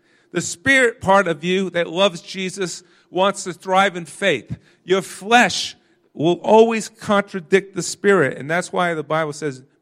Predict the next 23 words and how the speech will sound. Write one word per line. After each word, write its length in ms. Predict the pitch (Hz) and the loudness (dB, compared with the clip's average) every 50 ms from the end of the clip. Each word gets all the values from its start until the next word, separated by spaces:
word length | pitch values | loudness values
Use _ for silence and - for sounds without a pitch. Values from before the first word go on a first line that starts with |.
| _ - | _ -2
"Beat 480 | 185 190 196 208 196 - - _ _ | 0 0 0 -2 -6 -14 -20 _ _
that 260 | - 165 175 165 - - | -4 -2 -2 -2 -4 -4
part 240 | - 170 160 156 | 0 0 0 0
of 100 | 151 143 | 0 -4
you 220 | 139 143 139 143 139 | -6 -6 -4 -2 -2
up." 260 | 117 - - _ _ _ _ _ _ _ _ _ _ _ | -4 -4 -8 _ _ _ _ _ _ _ _ _ _ _
Okay? 300 | _ - 135 143 175 180 _ _ _ _ _ _ _ _ _ _ | _ -6 -4 -4 -6 -6 _ _ _ _ _ _ _ _ _ _
There's 220 | - 180 180 - 165 | 0 0 0 0 0
no 240 | 185 202 220 220 | 2 2 2 2
condemnation 1120 | 214 - - 226 214 220 190 208 208 202 208 233 262 320 269 - - 202 160 170 233 220 _ _ _ _ _ _ | 0 -2 -4 -2 -2 0 2 2 2 2 4 4 4 2 2 -2 -2 -4 -4 -4 -6 -10 _ _ _ _ _ _
for 120 | - 185 175 | -4 -2 0
those 320 | 170 180 185 185 165 160 | 2 2 2 2 0 -4
in 100 | 175 151 | -6 -10
Christ 400 | 139 - - 180 170 156 - - | -6 -2 0 0 0 0 -2 -6
Jesus, 640 | - 165 160 156 151 - 214 240 254 - - - _ _ _ _ _ _ - | -4 -2 -2 -2 -2 -4 -6 -6 -6 -10 -18 -20 _ _ _ _ _ _ -6
because 300 | 190 170 190 202 214 - | -4 -4 -2 -2 -2 2
I 200 | 214 214 240 233 | 2 4 4 4
know 500 | 220 233 269 294 262 196 160 170 165 _ _ _ | 2 2 4 4 4 2 0 -2 -6 _ _ _
there's 240 | - 220 233 226 208 | -2 0 0 0 0
a 80 | 220 190 | -2 -6
part 360 | - - 247 285 285 285 220 | -2 0 2 4 4 2 0
of 80 | 185 170 | -2 -4
me 300 | 156 160 175 208 208 | -4 -4 -4 -4 -6